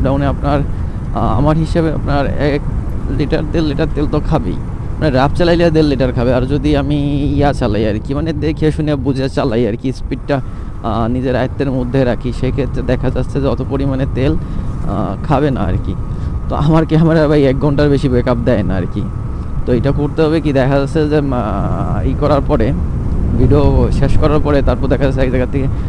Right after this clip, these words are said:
আহ, ক্যামেরাটা চার্জ দিতে হবে। চার্জ দেওয়ার পরে হচ্ছে যে তারপর আবার ব্যা-, ব্যাকআপ দেবে, তারপর আবার নিয়ে আসতে হবে। তো ব্যাপারটা হচ্ছে আপনার এইখানে। তো, উম, এইখানে আবার কি করতেছে, এইগুলো কি বুঝি না আসলে।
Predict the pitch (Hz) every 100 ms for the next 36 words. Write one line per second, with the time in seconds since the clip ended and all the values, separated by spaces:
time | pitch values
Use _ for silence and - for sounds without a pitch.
0 | - - 95 98 104 - 123 127 131 -
1 | 127 127 135 139 139 - 131 123 131 131
2 | 123 - 131 135 131 131 - - 135 131
3 | 113 123 123 120 135 131 123 113 101 -
4 | - 135 120 139 143 127 123 117 117 127
5 | 127 110 - - - 90 - - - -
6 | - - 117 127 135 135 131 156 135 131
7 | 110 104 - - 104 - - - - -
8 | - - - - - - - - - -
9 | - - - - 107 202 208 - 113 -
10 | - - - - - - - - - -
11 | - - - - - 135 131 127 - 123
12 | 113 104 - - - - 165 175 165 147
13 | 110 117 117 101 - - 113